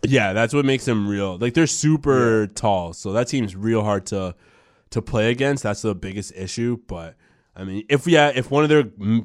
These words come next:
Speaker 1: key guys does go out, like, w-, the Raptors could have a chance if it ends up coming up to that.
Speaker 2: Embiid?
Speaker 1: Um,
Speaker 2: He's always injured, too, so.
Speaker 1: But, yeah, we'll see. Well, hopefully not, 'cause I'm on a fantasy team, so I don't want him to get hurt whatsoever. But, yeah,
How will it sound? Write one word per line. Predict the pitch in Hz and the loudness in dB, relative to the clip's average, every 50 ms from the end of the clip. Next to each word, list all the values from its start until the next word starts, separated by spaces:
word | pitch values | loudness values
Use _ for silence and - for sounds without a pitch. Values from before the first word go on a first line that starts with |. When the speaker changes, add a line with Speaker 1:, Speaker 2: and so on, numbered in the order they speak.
| - | -4
Speaker 1:
key | - - 147 143 139 | -8 -4 -2 0 0
guys | 127 127 117 113 123 123 120 | 2 4 4 6 6 4 2
does | 113 - 113 113 113 | 2 0 0 0 0
go | 113 135 135 | 0 0 2
out, | 143 151 151 143 120 | 2 4 4 2 0
like, | 104 101 98 | -2 -4 -6
w-, | - 101 101 98 - _ _ _ | -8 -12 -14 -14 -16 _ _ _
the | - 101 | -10 -6
Raptors | 95 110 110 110 110 - 107 - | -4 -2 -2 -2 -2 -4 -6 -6
could | - - 104 | -6 -4 -2
have | 104 107 107 | -2 -2 -2
a | 113 | -4
chance | 107 - 123 127 123 - - | -4 -4 -4 -4 -4 -6 -10
if | 101 92 98 | -12 -8 -6
it | 104 107 | -4 -2
ends | 107 107 104 | -2 -2 -4
up | 110 95 | -6 -8
coming | - - 107 104 107 110 | -6 -6 -4 -2 -2 -2
up | 117 120 - | -4 -4 -4
to | - | -4
that. | 127 131 139 139 | -2 0 0 0
Speaker 2:
Embiid? | 143 147 156 175 196 208 - - _ _ _ _ _ - | 0 -2 -2 -2 -4 -4 -8 -12 _ _ _ _ _ -2
Speaker 1:
Um, | 98 98 98 95 95 90 90 90 90 - | 0 0 2 2 0 0 -2 -2 -4 -4
Speaker 2:
He's | 135 123 117 | -6 -4 -2
always | 139 151 147 117 101 | 0 0 0 0 -2
injured, | 104 101 98 95 92 | -4 -6 -6 -8 -8
too, | - - 120 110 98 90 | -6 -4 -4 -4 -4 -6
so. | - 95 92 82 78 - - - - - | -8 -8 -8 -8 -8 -10 -14 -18 -12 -8
Speaker 1:
But, | - 110 | -6 -4
yeah, | 107 95 | -4 -2
we'll | 101 113 120 | -2 -2 -4
see. | 110 - 113 107 | -4 -4 -6 -8
Well, | 101 113 107 120 120 | -6 -4 -2 -2 2
hopefully | 104 131 170 180 - 196 156 127 | 4 4 4 4 4 4 4 4
not, | 120 123 120 104 | 4 2 0 0
'cause | - 110 | 0 -2
I'm | 120 135 151 | 0 0 0
on | 165 170 160 147 | 0 0 0 0
a | 127 | 0
fantasy | - - 120 120 120 107 95 87 | 0 0 0 0 0 -2 -4 -8
team, | - - 87 85 | -12 -14 -14 -10
so | 85 110 | -4 -2
I | 110 | 0
don't | 135 143 107 | 0 0 0
want | 98 113 120 117 | -2 -2 -2 -2
him | 107 | -2
to | 95 95 | -6 -8
get | 95 87 | -10 -12
hurt | 85 92 90 90 87 85 | -10 -10 -12 -12 -14 -12
whatsoever. | 87 95 101 - - - 98 92 92 90 82 85 82 80 82 - _ _ _ _ _ _ _ _ _ _ _ _ _ _ _ _ _ _ _ _ _ _ _ _ _ _ _ | -10 -10 -8 -8 -8 -8 -8 -8 -10 -10 -12 -14 -16 -18 -20 -20 _ _ _ _ _ _ _ _ _ _ _ _ _ _ _ _ _ _ _ _ _ _ _ _ _ _ _
But, | - 127 135 160 | 4 6 6 8
yeah, | 202 180 123 101 | 8 6 4 2